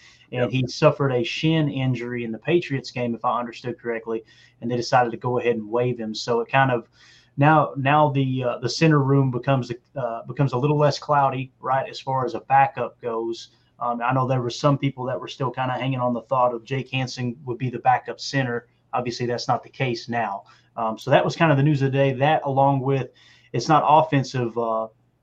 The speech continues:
Speaker 1: not offensive talk, but I'll go ahead and mention it because it was kind of the topic of the day, that, uh, Rashawn Gary returned to eleven-on-eleven drills today.
Speaker 2: Yeah.
Speaker 1: It's kinda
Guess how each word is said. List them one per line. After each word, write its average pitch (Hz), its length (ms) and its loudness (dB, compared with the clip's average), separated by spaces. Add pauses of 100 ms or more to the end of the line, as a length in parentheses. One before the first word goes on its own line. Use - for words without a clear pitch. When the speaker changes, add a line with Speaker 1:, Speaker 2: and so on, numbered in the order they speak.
(160)
Speaker 1:
not 170 300 2
offensive 147 460 2
talk, - 220 2
but 143 80 -6
I'll 139 120 4
go 143 140 2
ahead 127 100 -2
and 113 80 -4
mention 127 240 -4
it 117 60 -12
because 117 160 -6
it 123 100 -8
was 135 180 -2
kind 127 140 -4
of 113 60 -8
the 113 80 -10
topic 120 340 0
of 113 100 -8
the 110 80 -14
day, 120 400 -2 (480)
that, 117 240 0
uh, 117 160 -4
Rashawn 131 500 2
Gary 131 320 0
returned 117 560 -6
to 127 140 -4
eleven-on-eleven 123 800 0
drills - 260 -6 (140)
today. 107 320 -14 (200)
Speaker 2:
Yeah. 127 160 -4
Speaker 1:
It's 87 100 0
kinda 76 180 -4